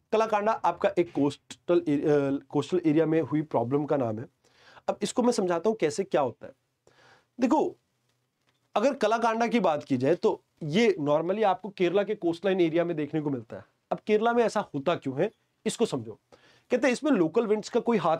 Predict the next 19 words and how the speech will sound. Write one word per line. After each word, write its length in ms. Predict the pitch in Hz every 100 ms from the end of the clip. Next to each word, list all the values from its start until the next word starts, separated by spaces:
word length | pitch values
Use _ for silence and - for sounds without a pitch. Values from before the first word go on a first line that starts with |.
| 180
नहीं 100 | 160
होता। 300 | - 147 202 _ _ _ _
अगर 180 | 226 285
आप 120 | 269
देखेंगे 380 | 208 170 233 180
ना, 160 | 185 160 - _ _ -
जैसे 280 | 165 214 202
कलाकांडा 500 | 202 185 185 180 185
में 80 |
क्या 100 | 175
होता 180 | 143 135
है, 40 | 160
जैसे 320 | 156 175 - _ _ _ _ _ 120 _ _ _ _ _ _ _ _ _ _ 170
मैं 80 |
आपको 200 | 170 165
फंडा 320 | 185 151 165 196
समझा 320 | 180 160 143
देता 220 | 139 190
हूँ, 140 | 226